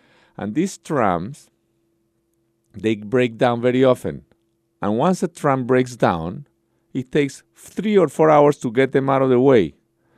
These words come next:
And then if you had a bus, the bus just would, would drive around it,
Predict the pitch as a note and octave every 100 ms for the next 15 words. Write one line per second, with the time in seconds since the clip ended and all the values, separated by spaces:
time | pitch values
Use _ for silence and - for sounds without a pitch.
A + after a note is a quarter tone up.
0 | _ _ _ _ - G#2+ G#2+ A#2+ C#3 -
1 | A2+ A#2 F3+ G3+ C#3 C#3+ E3 G#3 - E3
2 | - F#3+ G#3 F3+ E3 - - C#3+ D3+ D3+
3 | E3+ D#3+ D#3+ E3+ G#3 C4 F#3 F#2+ -